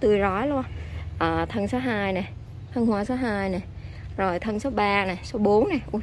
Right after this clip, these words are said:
về vẫn còn chơi hoa được phê lắm. Để, à, xe cái này chít ra đây cho mọi người dễ thấy được cái nguồn gốc của chậu này. Treo lên. Nguồn gốc thì nó có tới, um, thế nào? Một, hai, ba, bốn. Đây. À, quay cũng hơi bị khó này chứ.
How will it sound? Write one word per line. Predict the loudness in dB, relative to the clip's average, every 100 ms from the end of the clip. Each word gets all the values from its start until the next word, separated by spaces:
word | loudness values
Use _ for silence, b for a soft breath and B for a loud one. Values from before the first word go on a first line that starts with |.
| 2
về | 4 6
vẫn | 4 0
còn | 0
chơi | 0 0
hoa | 0 0 -2
được | -4
phê | 0 2 2
lắm. | -2 -6 B B B B -6
Để, | -4 -2
à, | -2 -2 0
xe | 2
cái | 2 2
này | 0
chít | -2 -6 -2
ra | 0
đây | 0 0 -4 -12 B B B -8
cho | -4
mọi | -2 0
người | 2 4 4
dễ | 4
thấy | 0 -2 0
được | 0 2
cái | 2 2
nguồn | 0 0
gốc | 0 -2
của | -2
chậu | 2 2 2
này. | -2 -6 -12 -4
Treo | 0 2
lên. | 0 -2 B B B 4
Nguồn | 8
gốc | 10 10
thì | 8 6
nó | 4 2
có | 4 2 4
tới, | 2 2 4 4
um, | 2 2 2 0 -2 -6 -2
thế | 0
nào? | 0 -2 -8 B B B -2
Một, | 0 0 -2
hai, | -4 -2 0
ba, | 2 2
bốn. | 4 4 2 -2 -2
Đây. | 0 0 -4 -14 -16 B B B B B -4
À, | 0 0 0 -4 B B -18 B B B B -2
quay | 0 2
cũng | 2 0
hơi | 2 2
bị | 2
khó | 0 0 2 4
này | 2
chứ. | 0